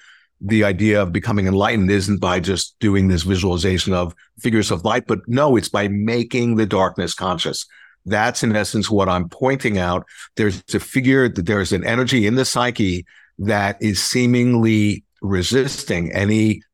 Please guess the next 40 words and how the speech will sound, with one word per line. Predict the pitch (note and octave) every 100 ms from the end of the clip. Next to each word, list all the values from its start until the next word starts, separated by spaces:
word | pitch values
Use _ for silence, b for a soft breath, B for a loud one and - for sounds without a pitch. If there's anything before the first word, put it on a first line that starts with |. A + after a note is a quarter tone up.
| -
impulse | B2 A#2+ G2+ E2+
in | G#2
us | F#2+ F#2 -
to | G#2 F2+ B B -
be | B2 B2
ourselves | A2+ - G#2+ F#2 E2+
and | F2+
be | E2+ A#2
creative | - A#2+ G#2+ G2 F2
and | E2+
connect | G#2+ G2+ G#2+
with | A2
our | F#2+ F2+
light. | F2+ A2+ C3+ F#2 - b b b b _ _
And | A2 G#2+ G#2 G2+
so | B2
it's | G#2 A2
not | G#2 C3
just | - C3 -
that | A#2
our | G#2+
species | - A#2+ G#2+ A2 G2+
has | G2
fallen | - G#2 G2
asleep, | F#2 C#3 A2+
but | A#2
there's | A2 G2+ - -
this | G2+ - F#2+
malevolent | F2+ F#2+ A2+ B2 A#2
factor | - G#2+ B2 A#2+ F2+ F2 - _ -
or | D#2+ E2
seeming | - - D3 D#3+ D3
malevolent | G2+ F#2 F2+ F2+ E2
factor | F#2 E2+ F#2+ E2+ b b
that's | G#2 G#2 -
invested | G2+ F2+ G#2 - G2
in | E2+ E2
keeping | - D#3 - F2
us | D#2+ E2
asleep. | - E2+ C2 -